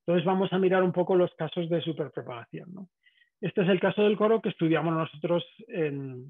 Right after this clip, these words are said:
en abril, pues cuando salió en el Los Angeles Times el caso de Skagit, inmediatamente contacté al periodista, me puse en contacto con el coro y el coro ha hecho todo lo habido y por haber por ayudarnos, ¿no?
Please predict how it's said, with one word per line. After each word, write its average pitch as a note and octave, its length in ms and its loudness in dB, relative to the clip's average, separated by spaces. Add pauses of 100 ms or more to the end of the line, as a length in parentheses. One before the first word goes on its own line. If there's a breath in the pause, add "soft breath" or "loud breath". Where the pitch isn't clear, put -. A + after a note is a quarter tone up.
(140)
en E3 140 -4
abril, F3 300 -2
pues D#3 140 -2
cuando D3+ 400 -2
salió D3 260 -2
en E3 100 0
el E3 80 0
Los D#3+ 120 -2
Angeles E3+ 400 -2
Times G3+ 260 -2
el D3+ 120 -4
caso D3 260 -8
de C#3+ 100 -6
Skagit, F#3+ 400 0 (680 soft breath)
inmediatamente D#3+ 640 0
contacté D#3+ 420 -4
al D3 80 -4
periodista, F#3 600 0
me F3+ 160 0
puse C#3 200 -6
en D#3 60 -2
contacto D3+ 380 -4
con E3 120 0
el E3 100 0
coro F#3 220 0
y F#3+ 80 2
el D#3+ 120 0
coro E3+ 260 0
ha F3+ 40 2
hecho F3 220 -4
todo E3+ 260 0
lo E3+ 100 2
habido E3+ 240 2
y E3+ 40 0
por E3+ 160 -2
haber D#3+ 280 0
por E3 300 -2
ayudarnos, B2+ 600 -6
¿no? D#3 160 -12